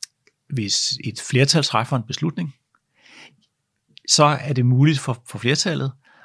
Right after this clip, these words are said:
at lægge en del af omkostningerne, i nogle tilfælde alle omkostninger, men i hvert fald lægge en del af omkostningerne på mindretallet. Og det vil sige, man risikerer at få en situation, hvor, hvor, hvor et flertal kun kalkulerer, øh, hvor, hvor et flertal får alle gevinsterne ved en beslutning.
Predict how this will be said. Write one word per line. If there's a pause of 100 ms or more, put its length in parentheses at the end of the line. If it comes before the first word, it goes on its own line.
(220)
at (440)
lægge
en
del
af
omkostningerne,
i
nogle
tilfælde
alle
omkostninger,
men
i
hvert
fald
lægge
en
del
af
omkostningerne (220)
på
mindretallet. (600)
Og
det
vil
sige, (400)
man (340)
risikerer
at
få
en
situation,
hvor, (120)
hvor, (260)
hvor
et
flertal
kun (440)
kalkulerer, (640)
øh, (180)
hvor, (140)
hvor
et
flertal
får
alle
gevinsterne
ved
en
beslutning.